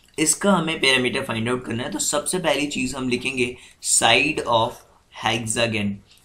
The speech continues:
side of hexagon, राइट। अब ये हेक्सागोन का जो साइड है वो क्या है, वो हमें एक्सप्रेस करना है एल के through, तो हम इसका पैरामीटर फाइंड आउट कर सकते हैं।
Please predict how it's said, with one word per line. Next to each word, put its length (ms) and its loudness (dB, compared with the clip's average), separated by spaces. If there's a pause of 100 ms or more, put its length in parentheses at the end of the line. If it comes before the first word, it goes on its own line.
side 460 0
of 280 -2 (320)
hexagon, 680 -4
राइट। 320 -2 (260)
अब 140 -2
ये 180 6
हेक्सागोन 680 4
का 120 -2
जो 140 -2
साइड 400 2
है 80 2
वो 200 -2 (100)
क्या 120 2
है, 260 -6 (360)
वो 300 -2
हमें 240 2
एक्सप्रेस 640 0
करना 260 -2
है 240 -4
एल 180 0
के 160 -2
through, 220 -6 (380)
तो 80 -2
हम 180 -4
इसका 220 0
पैरामीटर 520 -2
फाइंड 280 -2
आउट 160 -4
कर 80 -4
सकते 320 -8
हैं। 200 -12